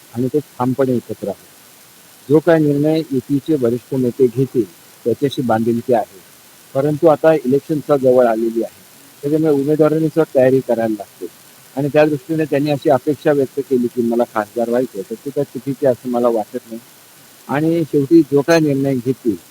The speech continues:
त्याच्यावर किरण सामंत स्वतःला बांधील आहेच, परंतु त्यांनी तयारी तर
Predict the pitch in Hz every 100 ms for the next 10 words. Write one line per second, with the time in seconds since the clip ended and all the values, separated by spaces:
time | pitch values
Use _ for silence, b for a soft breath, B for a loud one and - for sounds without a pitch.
0 | - - 175 165 147 147 156 156 160 151
1 | 165 165 156 143 139 160 143 131 - -
2 | - - - - - - 131 147 156 156
3 | 127 135 156 139 143 156 170